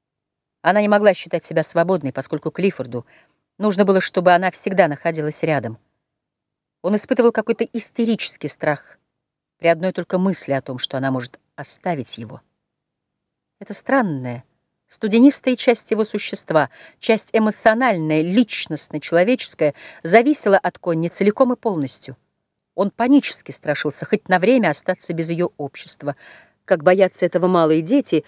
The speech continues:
или умственно неполноценные люди. Она постоянно должна присутствовать здесь,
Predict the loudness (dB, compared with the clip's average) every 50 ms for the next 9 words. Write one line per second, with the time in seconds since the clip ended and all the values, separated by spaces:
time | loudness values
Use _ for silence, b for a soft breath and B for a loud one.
0 | b b b b -4 0 2 2 2 2 _ 0 0 0 0 0 -4 -8 -6 -6
1 | -4 -2 -2 -2 -2 -2 -2 -2 -2 -2 -2 -2 0 -2 0 0 0 -2 -4 -4
2 | -4 -6 -8 -8 -12 -16 -16 _ _ _ _ _ _ _ _ _ _ _ _ _
3 | _ _ _ _ _ _ 0 2 4 4 4 4 4 2 0 -4 -6 2 2 2
4 | 4 4 2 2 0 0 2 4 2 2 2 2 0 0 0 -2 -8 -8 -6 -6
5 | -6 -6 -8 -8 -10 -6 -6 -6 -4 -4 -2 0 0 0 0 -2 -6 -10